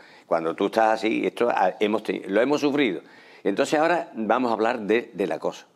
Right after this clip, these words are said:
Y vamos a hablar, vamos a llevar, voy a llevar dos psicólogos, vamos a llevar dos psicólogas,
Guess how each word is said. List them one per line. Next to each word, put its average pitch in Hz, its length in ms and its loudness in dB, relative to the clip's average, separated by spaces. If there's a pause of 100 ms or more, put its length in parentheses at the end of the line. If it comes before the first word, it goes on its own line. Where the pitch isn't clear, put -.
(200)
Y 73 40 -8
vamos 78 200 -2
a 85 40 2
hablar, 87 220 2
vamos 78 200 -2
a - 20 -4
llevar, 87 300 0
voy 78 140 -4
a 76 40 -2
llevar 78 320 0
dos 80 220 -2
psicólogos, 120 400 -2
vamos 78 200 -2
a 76 40 -4
llevar 78 240 -2
dos 80 140 -6
psicólogas, 127 500 0